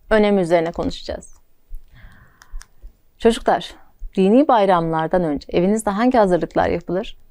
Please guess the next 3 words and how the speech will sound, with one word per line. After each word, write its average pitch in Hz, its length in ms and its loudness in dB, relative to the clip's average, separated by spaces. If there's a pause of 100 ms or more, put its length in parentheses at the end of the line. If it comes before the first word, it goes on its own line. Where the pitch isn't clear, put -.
Bir 247 120 4
düşünelim. 190 440 -2 (2500)
Evet, 233 340 -2